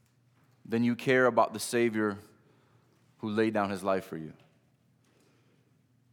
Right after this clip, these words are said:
Now, I'm ashamed to say I don't know that number because it's too high. So, our text this morning,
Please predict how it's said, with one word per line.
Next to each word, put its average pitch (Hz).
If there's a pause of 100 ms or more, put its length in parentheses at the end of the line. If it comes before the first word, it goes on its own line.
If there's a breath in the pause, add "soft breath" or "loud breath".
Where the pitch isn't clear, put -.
(180)
Now, 98 (520)
I'm 143
ashamed 110
to 104
say 107
I 110
don't 117
know 123
that 98
number 87 (160)
because 95
it's -
too 113
high. 69 (4000 loud breath)
So, 156 (400)
our 165
text -
this -
morning, 156